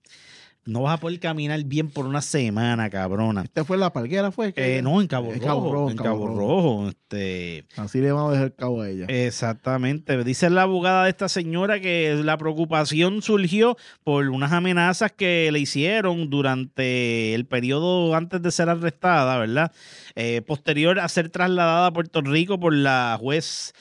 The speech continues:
Speaker 1: federal Gina Méndez Miró. Eh, dice las abogadas que, pues mira, está teniendo problemas porque,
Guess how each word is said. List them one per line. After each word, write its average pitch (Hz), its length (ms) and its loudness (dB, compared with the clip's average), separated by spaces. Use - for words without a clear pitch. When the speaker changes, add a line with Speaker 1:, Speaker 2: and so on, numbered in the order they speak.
Speaker 1:
federal 156 720 2
Gina 208 380 2
Méndez 196 580 2
Miró. 160 560 2
Eh, 123 800 0
dice 123 300 -2
las 175 140 4
abogadas 175 500 2
que, 180 260 0
pues 151 100 -4
mira, 160 200 0
está 175 180 0
teniendo 160 340 2
problemas 185 540 2
porque, 170 1040 2